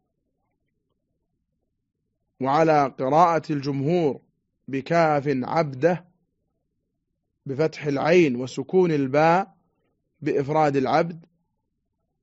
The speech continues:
والمراد به النبي صلى الله عليه وسلم،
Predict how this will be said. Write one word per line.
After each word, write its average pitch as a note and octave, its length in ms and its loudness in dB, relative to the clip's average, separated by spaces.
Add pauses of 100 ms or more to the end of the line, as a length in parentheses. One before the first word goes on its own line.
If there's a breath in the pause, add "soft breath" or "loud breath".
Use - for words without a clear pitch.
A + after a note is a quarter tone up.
(880)
والمراد D#3 520 0
به F#3 320 2
النبي F3+ 520 -2
صلى E3 320 -2
الله D#3 600 2
عليه D#3 340 -2
وسلم، D#3 600 -4